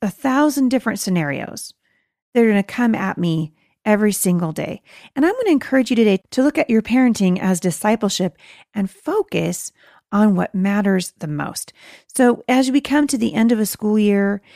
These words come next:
and we are evaluating, what are we gonna do next year? I do this every year. So our oldest daughter now is almost twenty-six years old. And she is a mother herself. Many of you know her, Savannah, and her husband, Ryan. But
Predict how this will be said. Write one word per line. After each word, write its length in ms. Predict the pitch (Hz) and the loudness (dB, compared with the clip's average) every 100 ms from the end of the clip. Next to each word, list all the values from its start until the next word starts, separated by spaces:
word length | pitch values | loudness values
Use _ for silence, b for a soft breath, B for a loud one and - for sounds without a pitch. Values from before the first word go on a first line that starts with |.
| b b - | b b -4
and 240 | 190 185 | 0 2
we 180 | 185 233 | 2 4
are 280 | 226 214 - | 4 2 -2
evaluating, 920 | 220 185 170 175 185 190 185 180 185 185 | -4 -2 0 2 2 2 2 2 2 2
what 120 | 285 | 2
are 60 | |
we 100 | 311 | 2
gonna 200 | 277 220 | 2 2
do 180 | 185 196 | 2 2
next 380 | 180 175 - - | 0 -2 -4 -10
year? 320 | - - - b b b | -10 -12 -14 b b b
I 120 | 226 | 0
do 140 | 277 262 | 4 4
this 160 | 214 - | 2 0
every 280 | 208 202 190 | 0 2 0
year. 180 | 160 | 0
So 320 | 165 214 214 - - | 0 0 0 0 0
our 160 | 214 - | 0 2
oldest 340 | 233 285 - | 2 0 0
daughter 300 | 196 185 180 | 2 2 2
now 180 | 160 156 | 2 0
is 100 | 151 | 0
almost 300 | 175 175 - | 0 0 -2
twenty-six 540 | - 208 214 165 - | 0 0 0 -4 -4
years 200 | 151 151 | -8 -6
old. 300 | - - 220 - _ _ _ _ - | -6 -6 -8 -12 _ _ _ _ -4
And 120 | 196 | -2
she 280 | - 226 254 | 0 0 2
is 180 | 220 190 | 0 2
a 40 | |
mother 260 | 170 170 214 | 2 0 -2
herself. 440 | 247 - 160 - | -2 0 0 0
Many 200 | 180 196 | -2 0
of 80 | 208 | 0
you 80 | 220 | 2
know 240 | 175 160 | 2 0
her, 300 | 151 135 202 B B B B | -2 -8 -8 B B B B
Savannah, 460 | - 185 160 147 | -2 0 0 0
and 220 | 160 180 180 | 0 0 0
her 140 | 185 | -2
husband, 420 | 170 170 185 170 | -4 -4 -4 -4
Ryan. 360 | 151 139 143 185 B B B B | -4 -4 -4 -6 B B B B
But 80 | _ | _